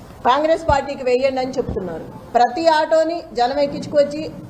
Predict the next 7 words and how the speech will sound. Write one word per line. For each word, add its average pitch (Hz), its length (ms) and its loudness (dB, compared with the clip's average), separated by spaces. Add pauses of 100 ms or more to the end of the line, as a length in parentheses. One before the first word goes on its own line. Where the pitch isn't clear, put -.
(220)
అక్కడ 240 460 2
రెండు 269 240 2
నిమిషాలు 302 380 2
వాళ్ళతో 285 320 2
మాట్లాడి, 269 680 0 (720)
"డబ్బులు 233 320 4
పంచుతా, 285 600 2